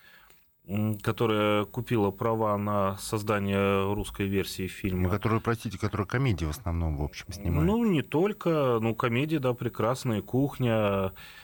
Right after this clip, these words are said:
Speaker 1: Вот. Но вот «Последний богатырь» они делали совместно с Диснеем.
Speaker 2: Мгм.
Speaker 1: Вот. То есть, э, студия хорошая, умеет работать и со спецэффектами, и вообще работать в кино.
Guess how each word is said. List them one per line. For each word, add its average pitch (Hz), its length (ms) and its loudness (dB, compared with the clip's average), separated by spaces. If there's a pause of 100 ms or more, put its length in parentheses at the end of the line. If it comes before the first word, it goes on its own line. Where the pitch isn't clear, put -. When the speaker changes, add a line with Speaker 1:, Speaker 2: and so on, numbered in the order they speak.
(160)
Speaker 1:
Вот. 101 240 2
Но 120 80 2
вот 117 100 -2
«Последний 120 400 0
богатырь» 98 520 0
они 127 180 0
делали 110 600 2
совместно 104 500 -2
с 95 80 -4
Диснеем. 98 680 -2
Speaker 2:
Мгм. 98 160 -4 (420)
Speaker 1:
Вот. 101 360 2
То 101 80 -2
есть, - 280 -6
э, 101 160 2
студия 127 360 0
хорошая, 117 580 0
умеет 107 400 2
работать 101 460 -2
и 98 100 0
со - 140 -6
спецэффектами, 113 920 -2
и 92 580 -2 (680)
вообще 95 800 -2
работать 98 420 -2
в - 80 -12
кино. 98 400 -2